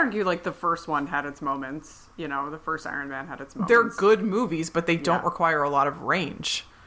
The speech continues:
Speaker 1: Yeah, that's true. This certainly requires more range. <sighs> What do I remember him from? Zodiac, certainly.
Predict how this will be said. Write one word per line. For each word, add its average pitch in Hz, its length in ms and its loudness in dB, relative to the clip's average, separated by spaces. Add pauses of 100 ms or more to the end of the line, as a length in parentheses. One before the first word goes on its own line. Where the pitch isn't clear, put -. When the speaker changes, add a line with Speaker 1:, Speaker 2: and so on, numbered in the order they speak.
(180)
Speaker 1:
Yeah, 151 240 -2
that's 147 200 -10
true. 123 280 -10 (100)
This 180 160 -4
certainly 165 380 -4
requires 143 420 -2
more 147 180 -4
range. 135 480 -6 (220)
<sighs> - 80 -16 (420)
What 196 240 -6
do 196 100 -4
I 143 420 2
remember 147 440 -8
him 147 160 -12
from? 127 520 -4
Zodiac, 147 680 -4
certainly. 131 680 -10